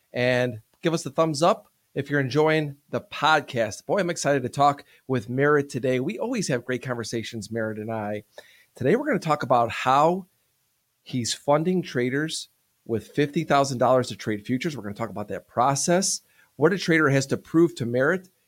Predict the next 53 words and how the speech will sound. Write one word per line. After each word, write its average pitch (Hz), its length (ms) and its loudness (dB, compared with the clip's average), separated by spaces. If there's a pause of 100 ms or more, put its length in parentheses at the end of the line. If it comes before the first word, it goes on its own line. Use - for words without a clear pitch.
(140)
to 120 100 -6
get 202 300 -2
funded 123 240 2
with 113 220 -4
fifty 123 280 -2
K. 143 440 0 (260)
We're 170 120 0
gonna 175 100 2
talk 180 140 0
about 127 280 2
Nadro. 143 680 4
If 117 80 -6
you 123 100 -2
listen 143 220 -6
to 131 60 -4
my 131 200 -2
podcast 135 520 -2
in 120 40 -8
the 113 60 -8
past 131 360 -2
before 123 360 -4
with 127 260 -6
Merritt, 135 380 0 (260)
we've 113 140 -8
talked 143 240 -4
about 107 280 -4
Nadro 123 520 0
quite 123 300 0
a 107 40 -4
bit. 131 400 0
Very 156 240 4
interesting. 131 380 -4
I 113 60 -4
think 127 140 -4
you're 117 120 -2
really 120 180 0
gonna 110 140 -4
enjoy 113 340 0
that. 143 180 2
Then 151 120 2
we're 147 100 2
gonna 131 140 0
go 131 100 2
to 123 80 2
the 117 80 -2
charts, 180 520 2 (280)
and 127 100 -4
we're 123 80 -2
gonna 117 120 -2
talk 120 180 0
about 107 300 -4
E 135 200 4
S 156 500 4